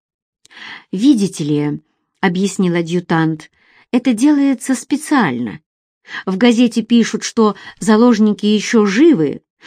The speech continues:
поскольку часто находятся люди, которые хотят их выручить,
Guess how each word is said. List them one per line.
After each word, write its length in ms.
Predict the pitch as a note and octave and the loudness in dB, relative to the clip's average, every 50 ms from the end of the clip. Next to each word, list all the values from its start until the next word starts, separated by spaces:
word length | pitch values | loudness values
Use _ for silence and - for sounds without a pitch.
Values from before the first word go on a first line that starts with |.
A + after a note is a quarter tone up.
| - - _ | -20 -10 _
поскольку 480 | - G#3 G#3+ - - A3+ A3 G#3+ G#3+ G#3 | -6 -6 -4 -2 0 -2 0 0 -4 -6
часто 420 | - - B3 C4 C4 A#3 - - | -4 -2 0 0 0 -2 -4 -6
находятся 640 | G3 F#3+ F#3+ F3+ - G#3+ G#3 G3 G3+ G3 - - G#3 | -4 -4 -4 -4 -2 -2 -2 0 -2 -4 -2 -4 -2
люди, 480 | G3 F#3 G3 F#3 F#3 E3 F3+ G3 F#3+ F#3+ - - _ _ _ | 0 2 2 2 2 0 0 -2 -2 -4 -10 -20 _ _ _
которые 380 | - G#3 G#3 - G3+ G3+ G3 G3 | -8 -4 -2 0 2 2 2 0
хотят 480 | - A3 G3+ G3+ - A3 G#3 G3+ - | 0 -2 -4 -2 0 -2 -2 0 -2
их 160 | G3 F#3+ - | -4 -4 -4
выручить, 720 | G3 E3+ F#3 G#3+ A3+ G#3+ A3 A3 - - B3+ - - - | -4 0 2 2 4 2 2 -2 -4 -6 -6 -6 -10 -16